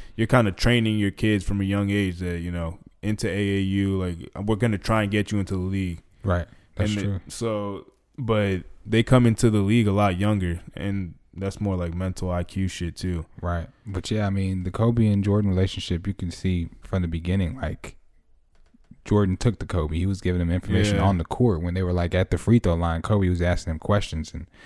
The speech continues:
Speaker 2: Mike was giving him little game here and there. And back to the, uh, Matt Barnes thing, I seen Kobe on that podcast, and he talked about the relationship he had with Mike. And, like, he was like, "Mike wouldn't share information with everybody.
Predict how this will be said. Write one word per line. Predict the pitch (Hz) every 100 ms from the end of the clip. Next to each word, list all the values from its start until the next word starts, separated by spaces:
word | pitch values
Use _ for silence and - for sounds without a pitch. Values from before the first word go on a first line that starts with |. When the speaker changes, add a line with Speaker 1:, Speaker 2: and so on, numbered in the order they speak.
| - - -
Speaker 2:
Mike | 90 90
was | 87 82
giving | 92 85
him | 82 85
little | 85
game | 82 92 98 87
here | 85 80
and | 80
there. | 90 78 - - - - - -
And | 98 95
back | 98 101
to | 110
the, | 95 90 82 - 85
uh, | 85 82 - -
Matt | 107 101
Barnes | 92 107 117 -
thing, | 92 87
I | 85
seen | 90 107 95
Kobe | - 104 95
on | 85 90
that | 85 -
podcast, | - 98 101 92 82 -
and | 82
he | 90
talked | - 107 87
about | 87 82
the |
relationship | 82 87 85 87 87 -
he | 85
had | 90 95
with | 92 73
Mike. | 78 76 -
And, | 76 78
like, | 73 - - - - -
he | 110
was | 95
like, | 90
"Mike | 87 110 156
wouldn't | 127 98
share | 87 117 110
information | 95 - 87 101 - 85
with | -
everybody. | 87 85 76 -